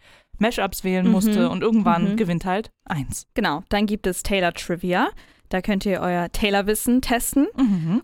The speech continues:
Speaker 2: Und es gibt Taylor Ranking Songs. Da könnt ihr euch, ähm, ein Album raussuchen, wie zum Beispiel Red oder nineteen eighty-nine. Und dann die jeweiligen Songs ranken. Und dann kriegt ihr am Ende so eine Tabelle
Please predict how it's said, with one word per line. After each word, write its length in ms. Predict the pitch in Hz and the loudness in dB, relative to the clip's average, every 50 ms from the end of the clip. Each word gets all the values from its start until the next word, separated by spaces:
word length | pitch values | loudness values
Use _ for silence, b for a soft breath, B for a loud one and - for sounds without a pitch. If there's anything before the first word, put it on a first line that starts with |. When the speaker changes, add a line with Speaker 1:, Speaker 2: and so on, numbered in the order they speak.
| _ - | _ -2
Speaker 2:
Und 320 | 220 208 202 202 208 196 | 0 2 2 2 0 -2
es 140 | - - - | -4 -8 -6
gibt 220 | - 196 - - | -6 -6 -6 -4
Taylor 340 | - - 196 180 180 175 170 | -4 -2 0 0 2 0 0
Ranking 320 | 175 185 202 220 269 277 269 | 0 0 0 2 2 2 2
Songs. 300 | - 269 277 320 - - | 2 2 0 0 0 0
Da 120 | 269 254 | -2 -2
könnt 320 | 254 - 269 254 254 - | 0 2 2 2 4 4
ihr 320 | 262 247 233 233 226 226 - - | 2 2 2 2 2 0 0 0
euch, 340 | 208 202 196 202 - - - | 0 0 0 -2 -4 -6 -6
ähm, 360 | - 180 170 175 175 165 - - | -6 -4 -4 -4 -4 -6 -6 -6
ein 260 | 175 160 156 165 - - | -6 -6 -6 -6 -4 -2
Album 340 | - 294 370 370 349 320 311 | 0 0 2 2 0 0 2
raussuchen, 580 | 311 285 285 - 294 277 262 - 269 262 269 | 2 0 0 0 0 0 2 4 4 4 4
wie 100 | 240 180 | 2 0
zum 160 | - - 151 | -4 -6 -8
Beispiel 400 | 139 175 - - - 175 175 190 - - - | -8 -8 -8 -6 -6 -6 -6 -6 -8 -6 -2
Red 260 | 269 277 262 254 - - - | 0 0 0 0 -4 -8 -10
oder 340 | 180 175 - 156 160 165 | -10 -8 -6 -6 -6 -4
nineteen 360 | 202 196 180 170 175 - - - | -4 -2 -2 -4 -4 -6 -6 -6
eighty-nine. 380 | 160 - - 233 262 254 254 - B B B B B B - | -4 -2 0 0 2 0 0 -2 B B B B B B 0
Und 500 | 220 214 220 233 233 - - - - - | 2 4 4 4 2 0 -2 -6 -2 0
dann 260 | 175 175 175 185 185 | 0 2 2 0 0
die 140 | - 254 285 | 2 2 2
jeweiligen 420 | 262 190 190 165 165 180 226 247 | 2 2 2 0 0 0 -2 -2
Songs 380 | - - 330 392 415 - - - | 0 0 0 0 -2 -4 -8 -8
ranken. 400 | 170 160 160 - - 214 247 262 | -8 -8 -8 -4 -4 -2 0 0
Und 80 | 262 | 0
dann 100 | 240 233 | 0 0
kriegt 220 | 247 - 277 262 269 | 0 -2 -2 -2 0
ihr 60 | 233 | 0
am 80 | 226 220 | 0 0
Ende 260 | - 233 247 240 233 | 2 2 4 4 2
so 260 | 233 214 202 196 196 | 2 0 -2 0 0
eine 240 | 196 196 196 185 180 | -2 -2 -2 -2 -2
Tabelle 540 | - - - - 330 339 320 302 294 302 | -2 -2 0 0 2 2 4 4 4 2